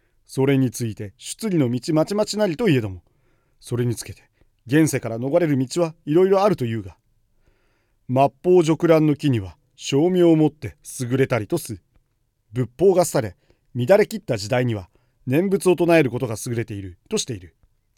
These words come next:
さあ、自らの信じる千住念仏の思想を語る法然です。志を九本に分かち、行を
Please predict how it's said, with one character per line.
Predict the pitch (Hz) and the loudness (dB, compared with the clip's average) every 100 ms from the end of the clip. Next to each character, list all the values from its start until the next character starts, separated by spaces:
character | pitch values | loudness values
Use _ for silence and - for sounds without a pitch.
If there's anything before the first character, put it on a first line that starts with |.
| _ _ | _ _
さ | _ - 202 127 _ | _ -2 0 0 _
あ、 | _ _ _ _ | _ _ _ _
自 | 135 226 240 | -4 -4 -2
ら | 165 117 | -2 -2
の | 101 101 | -6 -14
信 | - 131 131 | -6 -2 -2
じ | |
る | 110 98 _ | -2 -6 _
千 | - - - 147 190 | -20 -20 -2 0 2
住 | 175 | 4
念 | 175 156 | 4 4
仏 | 117 | 0
の | 120 | -6
思 | 110 | -6
想 | - 131 | -4 0
を | 160 214 | 2 2
語 | 143 135 | 0 0
る | 175 247 202 _ | 0 0 -6 _
法 | - 113 | -10 -8
然 | 101 92 | -8 -12
で | |
す。 | 156 - _ _ _ _ _ _ _ _ _ _ _ _ _ _ - | -16 -18 _ _ _ _ _ _ _ _ _ _ _ _ _ _ -14
志 | 127 196 190 156 151 - | -2 6 6 6 2 0
を | 131 127 _ | -2 -4 _
九 | - - | -14 -4
本 | 156 208 202 | -2 0 4
に | 175 | 4
分 | 151 | 4
か | 151 | 2
ち、 | - - _ _ _ _ _ | -2 -12 _ _ _ _ _
行 | 101 180 | 2 6
を | 185 98 | 6 2